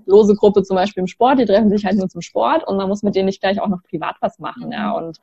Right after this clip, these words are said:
Speaker 1: ähm, ansonsten mit diesen Sätzen, wie du gesagt hast, so negative Sachen. Ähm, ich hatte jetzt auch einen Coachie, die kriegt von ihrem Mann halt immer gesagt so, „Ja, du schaffst es eh nicht mit dem Abnehmen.“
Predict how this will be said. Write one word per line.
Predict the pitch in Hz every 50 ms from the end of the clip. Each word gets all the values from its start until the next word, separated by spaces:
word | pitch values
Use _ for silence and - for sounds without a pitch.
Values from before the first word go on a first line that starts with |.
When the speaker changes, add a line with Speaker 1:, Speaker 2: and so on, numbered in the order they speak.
| _ - - - - - - - - _ _ _ _ - -
Speaker 1:
ähm, | 98 127 170 180 185 180
ansonsten | - 190 196 196 208 226 233 - - 233 226 226 220 214 - -
mit | 214 202 185 180
diesen | 202 196 190 202 185
Sätzen, | 196 220 226 - - 247 233
wie | 226
du | 214 220
gesagt | 202 214 190 202 202 202 208 - - - 220
hast, | 208 208 208 202 - - _
so | - 190 190
negative | 190 196 202 208 196 190 - - 202 190 190 180
Sachen. | 214 180 202 208 - 214 208 202 196 -
Ähm, | - 165 175 180 180 185 185
ich | -
hatte | 190 196 -
jetzt | 196 190 -
auch | 196 190
einen | 190 196 190
Coachie, | - - 202 208 208 - - 208 208 214 214 208 - - 208 -
die | - 180
kriegt | - - 208 - -
von | 214 -
ihrem | - 185
Mann | 180 180 185 208 214
halt | 202 -
immer | 196 196 202 196 165 - - _ _
gesagt | - 190 190 185 180 170 202 - _ -
so, | 202 196 196 196 -
„Ja, | 185 185
du | 185
schaffst | 180 - 202 208 - -
es | 208 -
eh | - -
nicht | 349 349 - 202
mit | 185 -
dem | - 175 -
Abnehmen.“ | - - - - 156 139 - 139 156 175